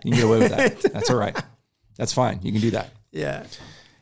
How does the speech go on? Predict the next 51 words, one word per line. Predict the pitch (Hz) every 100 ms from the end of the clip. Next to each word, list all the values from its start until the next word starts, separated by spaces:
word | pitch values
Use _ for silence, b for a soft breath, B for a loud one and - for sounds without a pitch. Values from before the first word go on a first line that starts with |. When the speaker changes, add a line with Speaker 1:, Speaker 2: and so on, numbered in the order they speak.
| B B 135
Speaker 1:
Yeah, | 175 160
it | 139
was, | 151 135 143
uh, | 139 131
it | 127
was | 139
interesting | 175 208 - 151 120
to, | 117 101 -
yeah, | 139
to | 127
find | - 120 117
out | 113
that | 113
you | 117 110
were, | 110 107
you | 113 110
were | 117
over | 110
there | 110 107
at | 104
the, | 107 107 107
at | 110 -
the, | -
at | -
the | 110
same | - 110 117
time. | 113 110 107 110
And, | 123
Speaker 2:
Yeah. | 131 139 123
Speaker 1:
you |
know, | 101 98
having | - 107 101
the, | -
f-, | -
your | 143 131
first | 151 131
time | 131
in | 104
Italy. | 110 107 101 -
Speaker 2:
Yeah. | 131 151 165 110 -
Speaker 1:
Yeah. | 113 107 101 -
Speaker 2:
Yeah, | 120 123
it |
was | 117
wild. | 120 123 139 110 -
Speaker 1:
Yeah. | 120 107 110 -
Speaker 2:
My | 127
second | 107 135 135 135
time | 139 139
in | 135 131 127
Europe. | 151 131 127 131